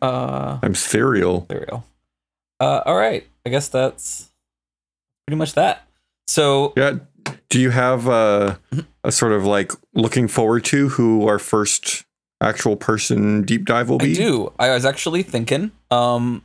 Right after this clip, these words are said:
Speaker 1: because we're a dirty liberal hippie show, that our first deep dive could be into John Rawls, who is a very popular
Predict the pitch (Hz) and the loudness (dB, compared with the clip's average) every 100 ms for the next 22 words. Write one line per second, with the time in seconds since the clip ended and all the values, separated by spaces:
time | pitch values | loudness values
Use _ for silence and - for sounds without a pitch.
0 | _ 120 135 117 127 123 135 127 127 120 | _ -4 -4 -2 -2 0 0 0 0 -2
1 | 120 131 123 113 113 - 110 117 165 _ | 0 0 -2 -2 -4 0 0 0 -2 _
2 | _ _ _ 123 117 117 113 160 160 - | _ _ _ 0 2 0 -2 -2 -2 -2
3 | 139 139 - 120 123 - 131 120 117 113 | -2 -2 0 0 0 -2 -2 0 -2 -2
4 | 117 120 110 110 104 110 143 - - _ | -2 0 -2 0 -2 -2 -2 -6 -12 _
5 | _ _ 127 113 110 113 117 117 117 - | _ _ -2 -2 0 -2 0 0 -2 -2
6 | 110 - 123 117 113 | -2 -2 0 0 0